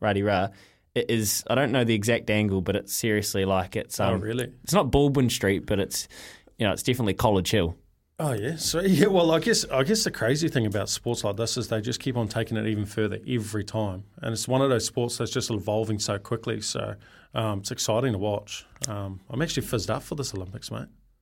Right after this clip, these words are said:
Speaker 1: Great call on that, because I remember we spoke to Nico Porteous last year,
Speaker 2: Yeah.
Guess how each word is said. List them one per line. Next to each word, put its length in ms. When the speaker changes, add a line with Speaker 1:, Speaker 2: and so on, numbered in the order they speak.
Speaker 1:
Great 260
call 240
on 140
that, 180
because 400
I 40
remember 220
we 100
spoke 280
to 60
Nico 340
Porteous 640
last 380
year, 240
Speaker 2:
Yeah. 180